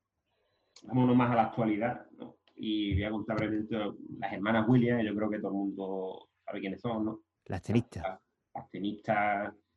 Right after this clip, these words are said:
Speaker 1: que han sido las dos número uno del mundo, ¿no? Que han, han triunfado. Pero bueno, yo aquí quiero meter, ah, quiero meter una variable que es el padre, que ya lo hablamos antes, un poco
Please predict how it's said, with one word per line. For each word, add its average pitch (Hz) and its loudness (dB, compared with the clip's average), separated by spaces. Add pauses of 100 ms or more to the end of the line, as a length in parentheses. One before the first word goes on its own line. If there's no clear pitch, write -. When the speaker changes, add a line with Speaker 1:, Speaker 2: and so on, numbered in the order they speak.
(720)
Speaker 1:
que 98 -2
han 95 -6
sido 101 -2
las 98 2
dos 104 0
número 104 0
uno 98 0
del 98 -2
mundo, 107 -2
¿no? 107 -10
Que 90 -12
han, 95 -6 (460)
han 101 -10
triunfado. 101 -8 (760)
Pero - -6
bueno, 120 0
yo 117 2
aquí 143 0
quiero 156 2
meter, 135 2 (1000)
ah, 110 -4 (400)
quiero 120 2
meter 135 8
una 131 8
variable 120 6
que 113 -2
es 117 -2
el 107 0
padre, 104 0 (880)
que 95 -2
ya 107 4
lo 113 6
hablamos 113 6
antes, 113 0
un 107 -8
poco 110 -4